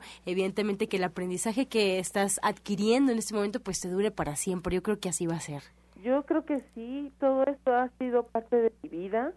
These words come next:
Speaker 2: Eh, agradezco todo esto y día con día sigo aprendiendo.
Speaker 1: Bien,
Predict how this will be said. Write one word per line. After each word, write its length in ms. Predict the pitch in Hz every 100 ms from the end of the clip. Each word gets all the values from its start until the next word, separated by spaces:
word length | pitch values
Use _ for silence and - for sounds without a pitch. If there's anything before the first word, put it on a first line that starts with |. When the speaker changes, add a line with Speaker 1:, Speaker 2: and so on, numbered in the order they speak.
| _ _ _ _ _
Speaker 2:
Eh, 320 | - 175 175 -
agradezco 720 | 202 196 202 196 226 240 277 269
todo 380 | 247 226 220
esto 760 | 202 202 190 _ 247 262 302 320 _ _ _ - -
y 340 | - 85 65 - - - _ - 190
día 160 | 254 247
con 220 | 233 208
día 500 | 220 247 269 285 277
sigo 220 | 262 233
aprendiendo. 580 | 214 - 180 165 160 156 - _ - - _ -
Speaker 1:
Bien, 320 | 175 165